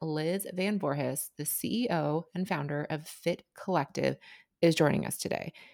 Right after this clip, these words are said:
And Liz is gonna do a great job explaining Fit Collective, but basically what you need to know is it is a collective of health-focused brands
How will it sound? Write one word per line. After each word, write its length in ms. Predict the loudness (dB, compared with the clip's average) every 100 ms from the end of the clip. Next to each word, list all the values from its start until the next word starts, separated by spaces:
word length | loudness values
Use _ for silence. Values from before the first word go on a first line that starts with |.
| 0
And 160 | 4 6
Liz 160 | 6 4
is 100 | 2
gonna 160 | 2
do 260 | 4 4 4
a 60 | 2
great 260 | 2 4 6
job 160 | 4
explaining 340 | 2 0 0 2
Fit 160 | 0
Collective, 560 | 2 0 2 2 2 0
but 220 | 0 2 2
basically 280 | 0 2
what 180 | 0 2
you 60 | 0
need 140 | 0
to 80 | -2
know 160 | -2 0
is 220 | -2 -2
it 100 | -4
is 60 |
a 220 | -6 -8 -6
collective 600 | 0 0 -2 -4 -4 0
of 140 | -2
health-focused 840 | -2 -4 -4 -4 -4 -4 -2 -2 -2
brands 380 | 0 0 -4